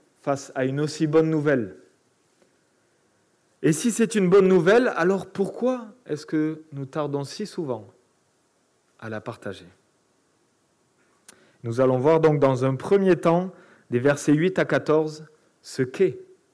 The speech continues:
la bonne nouvelle. Et je ne sais pas, vous aujourd'hui, tout à l'heure j'ai parlé, euh, d'un concours, d'un neveu qui naît,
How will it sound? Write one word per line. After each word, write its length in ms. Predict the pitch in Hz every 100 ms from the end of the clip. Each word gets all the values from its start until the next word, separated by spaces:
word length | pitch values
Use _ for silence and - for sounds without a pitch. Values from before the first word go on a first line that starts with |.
| -
la 140 | 107
bonne 180 | 104 104
nouvelle. 400 | 101 95 85 - _ _ _ _ _ _ _ _ _ _ _ _ _ _ _ - _ _ _ -
Et 100 | 117
je 80 | 147
ne 80 | 156
sais 140 | 165
pas, 280 | 175 196 -
vous 240 | 147 131 185
aujourd'hui, 580 | 190 156 147 139 180 185
tout 120 | 135
à 60 | 131
l'heure 180 | 143 139
j'ai 140 | 127
parlé, 520 | 127 123 127 131 123 107 - _ -
euh, 100 | 117
d'un 200 | 117 123
concours, 600 | 139 156 - 156 160 151
d'un 140 | 123
neveu 280 | 123 123 135
qui 200 | 135 -
naît, 600 | 117 117 120 131 156 170